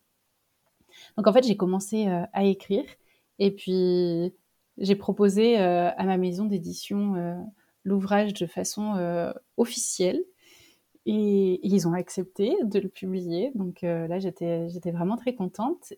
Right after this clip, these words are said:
Et, et il sort, euh, ben, dans deux jours. <laughs> On est le cinq, il sort le sept septembre en librairie. Donc, euh, voilà, j'ai envie de dire, on y est.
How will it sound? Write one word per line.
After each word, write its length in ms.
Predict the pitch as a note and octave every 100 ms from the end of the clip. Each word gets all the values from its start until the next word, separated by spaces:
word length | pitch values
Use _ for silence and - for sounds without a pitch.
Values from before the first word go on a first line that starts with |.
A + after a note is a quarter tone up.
| _
Et, 460 | F#3 F3 E3 E3 - -
et 60 |
il 160 | E3+ -
sort, 420 | - F#3 A#3 A#3
euh, 240 | F3+ F3 - - _ A3
ben, 540 | G3 F#3 E3 E3+ G#3 - _ _ _ _ _
dans 500 | F3+ F3 - - G3+ - _ _ _ _
deux 180 | E3 E3+
jours. 340 | E3 E4 B4+ - - D4 G3+ - C#4
<laughs> 720 | B3+ - - D4+ D#4 C4+ -
On 140 | G#3+
est 120 | G3 F#3+
le 140 | F3+
cinq, 380 | - G3 D4+ -
il 60 |
sort 240 | A3+ - G3+
le 100 | G3+
sept 280 | G3+ G3+ -
septembre 720 | - G3 - G3 C4+ A3+ -
en 140 | G3+
librairie. 640 | G#3+ G#3 F#3+ F#3+ F#3+ G#3+ F4
Donc, 240 | F3+ G3 -
euh, 220 | F3 E3+ E3
voilà, 320 | F#3 E3 A3+
j'ai 100 | G3
envie 200 | E3 E3
de 40 |
dire, 160 | F#3 A3
on 200 | A3+ G#3+
y 240 | G#3 F#3+
est. 140 | F#3+